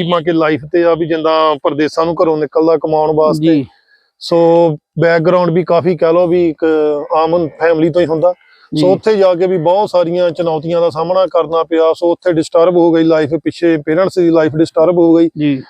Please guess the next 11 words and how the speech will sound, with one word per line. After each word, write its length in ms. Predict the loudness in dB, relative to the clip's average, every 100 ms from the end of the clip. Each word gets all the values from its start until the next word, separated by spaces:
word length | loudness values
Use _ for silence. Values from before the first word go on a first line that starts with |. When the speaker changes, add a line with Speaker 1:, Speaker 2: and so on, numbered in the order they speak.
| -20 -8 -2
Speaker 1:
ਸੋ 380 | 0 2 2
ਇਸੇ 360 | 0 0 0 2
ਮੌਕੇ 680 | 0 -2 0 2 2 2 0
ਜੱਦੋ 320 | 0 0 0
ਜਹਿਦ 240 | 2 0 0
ਨੂੰ 180 | -2
ਦਰਸਾਉਂਦੀ 460 | -2 -2 -4 -4 -2
ਹੋਈ 140 | -4
ਫਿਲਮ 320 | -4 -6 -8 -10
ਆ 20 |
ਸਾਡੀ। 280 | -10 -12 -14